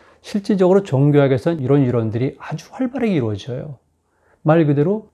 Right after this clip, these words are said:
신령스러운 장소죠. 성과 속 이론에 따르면은 하늘의 가장 신령스러운 것이 그대로 재현된 곳이 수도다.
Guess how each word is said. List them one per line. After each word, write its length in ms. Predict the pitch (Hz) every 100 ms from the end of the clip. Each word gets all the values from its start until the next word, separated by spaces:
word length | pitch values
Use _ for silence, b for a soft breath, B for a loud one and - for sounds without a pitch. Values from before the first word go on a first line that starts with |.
| _
신령스러운 880 | - 185 165 147 120 120 135 160 170 _
장소죠. 840 | - - 123 - 196 190 196 110 - _ _
성과 480 | - - 135 135 139
속 340 | 139 - 180 -
이론에 320 | 135 135 123
따르면은 540 | 123 113 117 151 220 - -
하늘의 440 | - 196 175 180
가장 340 | 185 147 190 202
신령스러운 680 | 196 220 214 170 147 139 117
것이 460 | 117 - 160 190 - _
그대로 500 | - 110 127 165 196 -
재현된 480 | - 135 127 113 107
곳이 240 | 95 - 151
수도다. 480 | - 240 - 101